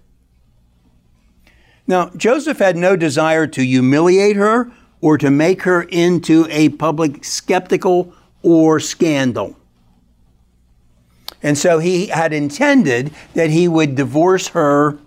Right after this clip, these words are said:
privately and quietly. However, an angel of the Lord appeared to Joseph in a dream.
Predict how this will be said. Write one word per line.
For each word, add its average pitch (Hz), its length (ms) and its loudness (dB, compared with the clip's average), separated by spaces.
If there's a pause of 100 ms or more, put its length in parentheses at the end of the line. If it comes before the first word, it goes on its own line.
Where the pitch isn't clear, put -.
(580)
privately 147 840 -2 (340)
and 139 180 -4
quietly. - 720 -6 (1700)
However, 190 760 -2 (520)
an 170 160 0
angel 240 540 2
of 165 80 -6
the 151 100 0
Lord 170 360 0
appeared 180 400 -2
to 147 100 -2
Joseph 120 560 -2
in 175 160 -2
a 175 60 -2
dream. 170 500 -2